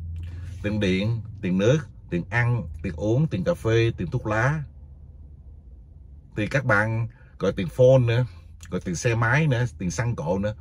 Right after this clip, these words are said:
Một tháng các bạn nghĩ bao nhiêu? Ừ. Có phải mất mấy triệu bạc không? À, thay vì á, cha mẹ mình gửi số tiền, thí dụ đi, mình nói thí dụ đi, một tháng, à, hai trăm đô đi.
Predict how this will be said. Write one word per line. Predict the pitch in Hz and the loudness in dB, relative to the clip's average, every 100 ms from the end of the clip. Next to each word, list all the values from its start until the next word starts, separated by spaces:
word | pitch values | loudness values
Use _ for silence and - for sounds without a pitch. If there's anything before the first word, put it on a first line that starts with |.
| - | -6
Một | 87 - | -6 0
tháng | 113 139 | 2 2
các | 135 | 0
bạn | 101 98 | -2 0
nghĩ | 85 104 | 0 0
bao | 107 | 0
nhiêu? | 101 101 92 - - - - - | 0 -4 -6 -14 -20 -20 -20 -14
Ừ. | 147 87 - - - - - - - - - - | -8 -8 -8 -18 -20 -20 -20 -18 -18 -20 -20 -14
Có | - | -2
phải | 117 104 | 0 4
mất | 131 139 | 4 4
mấy | 151 | 0
triệu | 113 | 2
bạc | 90 85 | 0 0
không? | 87 98 - - - - - | 0 -6 -8 -20 -20 -20 -6
À, | 87 101 95 - - - - - - - - - 117 113 | -2 -2 -4 -12 -20 -20 -20 -20 -20 -18 -16 -6 -4 -2
thay | - 135 135 135 | 4 6 8 8
vì | 110 104 101 | 6 2 4
á, | 110 123 123 - - - - | 4 2 0 -6 -20 -20 -2
cha | 113 117 | 2 4
mẹ | 117 101 92 | 4 2 2
mình | 101 | 2
gửi | 90 90 | 2 2
số | 107 139 | 2 0
tiền, | 101 90 85 85 82 80 | 0 0 0 0 0 0
thí | 143 | 0
dụ | 127 90 | 2 2
đi, | 101 113 - - | 2 2 0 -10
mình | - 87 | -4 -2
nói | 92 | 0
thí | 143 | 0
dụ | 113 92 | 2 0
đi, | 98 95 - - - | 0 -4 -12 -18 -10
một | 78 - | -10 -4
tháng, | 110 123 139 | -2 2 2
à, | 110 101 92 | 2 2 0
hai | 107 | 0
trăm | 98 104 | 0 4
đô | 104 | 6
đi. | 101 | 6